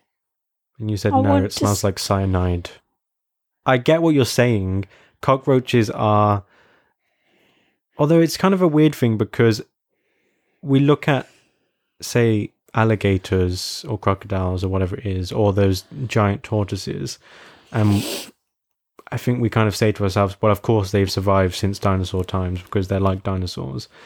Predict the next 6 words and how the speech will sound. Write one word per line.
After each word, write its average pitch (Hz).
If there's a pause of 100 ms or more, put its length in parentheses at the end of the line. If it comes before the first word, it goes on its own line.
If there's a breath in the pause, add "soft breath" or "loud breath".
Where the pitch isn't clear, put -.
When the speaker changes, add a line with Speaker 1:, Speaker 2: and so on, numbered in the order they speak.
(380 soft breath)
Speaker 1:
But 123
then 123
dinosaurs 117
themselves 98
didn't 90
survive. 92